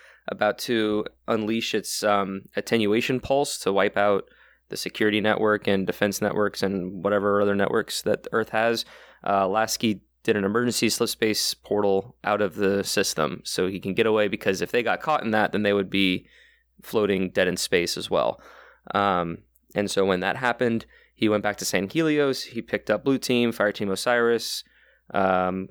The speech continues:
Commander Palmer, Doctor Halsey, and all of them. And that's kind of the beginning of the book Bad Blood, if you remember that one. And then they escape. <laughs>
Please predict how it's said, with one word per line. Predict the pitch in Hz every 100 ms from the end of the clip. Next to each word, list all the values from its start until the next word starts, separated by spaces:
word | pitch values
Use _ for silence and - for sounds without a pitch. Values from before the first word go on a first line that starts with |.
| -
Commander | 107 98 -
Palmer, | - 120 113 107
Doctor | 85 -
Halsey, | 120 117 104 110 104 _ _ -
and | 95
all | 101 104
of | 98
them. | 104 101
And | 98
that's | 104
kind | 127 110
of |
the | 95
beginning | 87 107 110 107
of | 95
the | 98
book | 90 - 104 -
Bad | - 101 117
Blood, | 123 127 123 - _ _ - -
if |
you | -
remember | 101 - 98
that | 110
one. | - 110 110 _ _ _ _ _ -
And | 113 107
then | 107
they | 107 107 104 101 - _ _ -
escape. | - - 113 87 - 139 - - - 185
<laughs> | 202